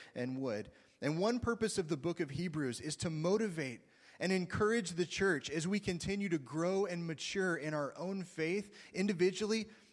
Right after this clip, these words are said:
and as a church body, as a church family. But this is what's amazing. It's also a reminder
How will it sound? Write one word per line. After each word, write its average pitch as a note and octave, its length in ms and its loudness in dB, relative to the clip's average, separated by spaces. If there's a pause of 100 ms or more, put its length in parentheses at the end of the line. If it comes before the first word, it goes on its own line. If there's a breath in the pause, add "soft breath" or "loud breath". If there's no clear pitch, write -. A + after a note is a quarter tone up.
(260 loud breath)
and D#3+ 100 0
as E3+ 120 2
a E3 80 0
church D#3+ 320 -4
body, B2 300 -6
as A2 120 -8
a C3 60 -4
church C#3 320 -4
family. A#2 400 -6 (260 loud breath)
But D#3 300 0
this G3+ 160 2
is F3+ 100 0
what's F3+ 200 0
amazing. D3 480 -2
It's B2+ 180 -6
also F#3+ 480 2
a E3+ 80 2
reminder C#3+ 800 -2